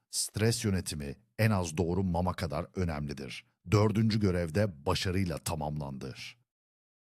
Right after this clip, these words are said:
Ve geldik beşinci ve son basit ama hayat kurtaran değişikliğimize, önleyici hekimlik. Yani düzenli veteriner kontrolleri. Kediler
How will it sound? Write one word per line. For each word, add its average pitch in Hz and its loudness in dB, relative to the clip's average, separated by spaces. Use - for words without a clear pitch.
Ve 85 0
geldik 107 2
beşinci 120 4
ve 92 0
son 120 0
basit 120 2
ama 104 2
hayat 104 2
kurtaran 85 -2
değişikliğimize, 113 2
önleyici 90 2
hekimlik. 73 -6
Yani 107 4
düzenli 107 4
veteriner 104 2
kontrolleri. 85 -2
Kediler 120 6